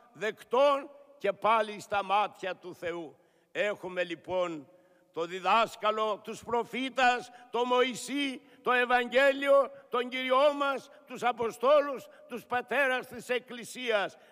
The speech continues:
Αυτοί μας δίδαξαν πώς πρέπει να συμπεριφερόμεθα και ότι όποιος ελεεί το πτωχό, δανείζει το Θεό. Τις καταθέσεις, όχι στα χρηματιστήρια που μας κλέψανε τα χρήματα,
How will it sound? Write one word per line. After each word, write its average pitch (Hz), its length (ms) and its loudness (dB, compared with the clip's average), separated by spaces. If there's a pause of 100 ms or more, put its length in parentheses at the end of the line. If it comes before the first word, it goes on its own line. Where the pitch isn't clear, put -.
Αυτοί 226 600 -4 (180)
μας 226 280 0
δίδαξαν 247 760 -2 (220)
πώς 240 280 -2
πρέπει 262 400 -2
να 240 160 2
συμπεριφερόμεθα 240 1120 0 (240)
και 185 100 -2
ότι 247 240 2
όποιος 254 680 2 (540)
ελεεί 233 640 0
το 247 140 -2
πτωχό, 254 840 2
δανείζει 254 600 -2
το 269 200 -2
Θεό. 277 480 2 (200)
Τις 262 180 -14
καταθέσεις, 269 920 -2 (200)
όχι 294 520 2
στα 294 260 -2
χρηματιστήρια 277 1120 -2 (260)
που 269 120 -10
μας 269 280 0
κλέψανε 269 680 2
τα 277 160 -2 (100)
χρήματα, 277 680 -2